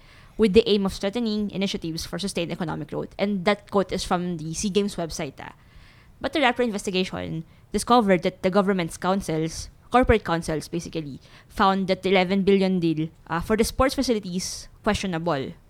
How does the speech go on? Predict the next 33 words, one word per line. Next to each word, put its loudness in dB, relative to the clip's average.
Kasama 2
ko 0
ngayon 2
ng 0
business -4
reporter -2
na -2
si -4
Ralph -2
Rivas -6
at -10
justice -6
reporter -6
ni, -6
ng -10
Rappler -4
na -6
si -12
Lian -2
Buan, -2
who 0
together -2
work -2
on -2
these -4
issues -6
and -4
series -2
of -4
stories -4
for -4
this -4
controversy. -6